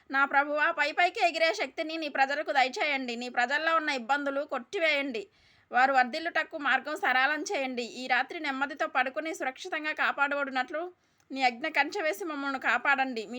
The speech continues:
చిత్తంలో కొనసాగే కృప మా అందరికీ దయచేయమని యేసుక్రీస్తు ప్రశస్త నామంలో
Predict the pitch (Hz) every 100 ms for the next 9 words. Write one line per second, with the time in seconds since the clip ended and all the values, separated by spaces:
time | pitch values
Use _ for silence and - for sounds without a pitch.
0 | 247 311 - 320 320 285 269 294 285 285
1 | 269 262 285 262 240 247 285 285 320 262
2 | 254 381 294 262 277 - _ - _ 254
3 | 359 - 370 392 - 269 330 320 - 359
4 | 302 285 277 269 302